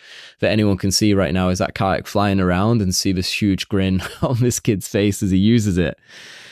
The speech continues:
So anyway, I got sponsored by Piranha. I went to Nottingham, and it was, there's so much more volume at the Nottingham Park than almost any other park in the world. And it feels like you're paddling on a flooded river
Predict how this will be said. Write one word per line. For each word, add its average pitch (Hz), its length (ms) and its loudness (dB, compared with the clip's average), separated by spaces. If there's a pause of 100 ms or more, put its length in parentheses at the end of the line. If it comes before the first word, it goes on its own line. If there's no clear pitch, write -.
(160)
So 110 380 -2 (680)
anyway, 127 320 4
I 123 60 4
got - 140 -2
sponsored 135 320 -2
by 123 120 0
Piranha. 113 580 0
I 107 80 -2
went 120 280 0
to - 80 -2
Nottingham, 104 640 0 (300)
and 104 640 -2 (520)
it 120 80 2
was, 120 640 0
there's 117 180 0
so 143 220 0
much 147 200 -2
more 131 220 2
volume 127 760 2
at 90 160 -4
the 113 60 0
Nottingham 113 460 0
Park 117 400 -2
than 110 200 -2
almost 131 460 0
any 117 180 2
other 110 160 0
park 110 380 0
in 107 80 0
the 95 80 0
world. 95 480 0 (100)
And 107 160 0
it - 120 -6
feels 131 280 2
like 120 120 0
you're 101 100 -2
paddling 107 400 0
on 104 100 0
a 98 60 -2
flooded 101 480 -2
river 95 420 -2